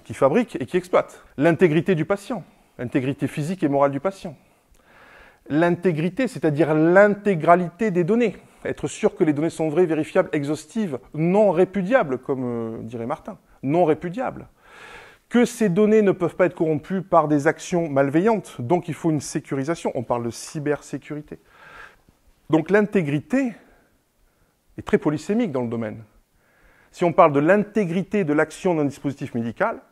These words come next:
on vise l'intégrité du patient. Pour cela, on vise l'intégrité du fonctionnement d'un système, on vise l'intégrité des données et on vise l'intégrité des acteurs moraux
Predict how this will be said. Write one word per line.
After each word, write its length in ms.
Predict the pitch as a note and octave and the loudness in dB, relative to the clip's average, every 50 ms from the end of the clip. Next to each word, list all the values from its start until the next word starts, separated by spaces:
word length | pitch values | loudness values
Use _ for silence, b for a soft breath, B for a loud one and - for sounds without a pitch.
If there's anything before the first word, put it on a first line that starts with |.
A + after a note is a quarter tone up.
| b b b b b b b b b b b b b b b b _ | b b b b b b b b b b b b b b b b _
on 280 | - C#3+ D#3 D#3+ D3+ D3+ | -2 2 2 4 2 2
vise 280 | D3+ F#3 G3 F#3+ E3+ | 2 0 0 0 2
l'intégrité 580 | D#3+ D#3+ D3+ - - D3 B2+ C3 C3+ B2+ - C3 | 2 2 0 0 -2 -2 -2 -2 -4 -2 -4 -4
du 100 | A#2+ A#2+ | -4 -4
patient. 400 | - B2 A2+ - - E3 F3+ G#3+ | -6 -6 -6 -6 -6 -10 -10 -10
Pour 180 | - - D3+ - | -8 -10 -10 -8
cela, 160 | - D#3+ E3 | -4 0 0
on 100 | D3+ D3 | 0 0
vise 200 | C3+ D#3+ C#3+ C3+ | 0 -2 -4 -2
l'intégrité 800 | D#3+ E3+ F3 E3+ - G3+ F#3 D3 D#3 E3+ D#3 - - F#3+ F3 E3 | -2 -2 -2 -2 -2 -4 -2 -2 -2 -4 -6 -4 -2 -2 -2 -2
du 120 | B2+ B2 | -2 -6
fonctionnement 540 | A2+ - F3 D#3+ C3+ - - D#3+ D3+ D3 C#3 | -8 -6 -6 -6 -4 -2 -2 -2 0 0 0
d'un 140 | C3+ B2 A#2 | -2 -2 -4
système, 500 | - - B2 - - - G3 A3 G#3 F3+ | -6 -10 -16 -12 -6 -4 -4 -2 -2 0
on 100 | E3+ D#3+ | -2 -2
vise 360 | C#3+ D#3 D3+ C#3 B2+ B2 B2 | -2 -4 -8 -8 -8 -6 -4
l'intégrité 920 | C#3 E3+ G#3 A#3+ B3 A#3 G#3 - - G#3 F3 D3+ E3+ E3+ - - F#3 E3+ | -2 -2 -2 -2 -2 -4 -4 -4 -4 -4 -4 -2 -4 -6 -4 -4 -2 -2
des 140 | D3 C3 C3 | 0 0 -2
données 460 | B2 A#2 B2 B2 C#3 F3+ A#3 G#3+ G3 - _ _ _ _ _ _ _ _ _ | 0 0 -2 -2 -2 -4 -4 -6 -10 -12 _ _ _ _ _ _ _ _ _
et 80 | - C#3 | -4 -2
on 100 | C3+ C3+ | -2 -2
vise 220 | C3+ F#3+ F3 D3+ | -2 -4 -4 -2
l'intégrité 580 | D#3+ E3 D#3+ - - D#3+ C#3 C3 D3 C3+ - E3 | -2 -2 -2 0 0 -2 0 -2 -4 -2 -2 -2
des 200 | C#3+ C3 A#2 B2 | 0 0 0 0
acteurs 400 | C#3+ C#3 - - D#3+ D#3 B2+ C3 | -2 -2 -2 0 0 0 2 2
moraux 480 | C3+ D3+ F3+ F3 D3 D#3 G#3 - - | 2 4 6 6 6 4 2 0 -6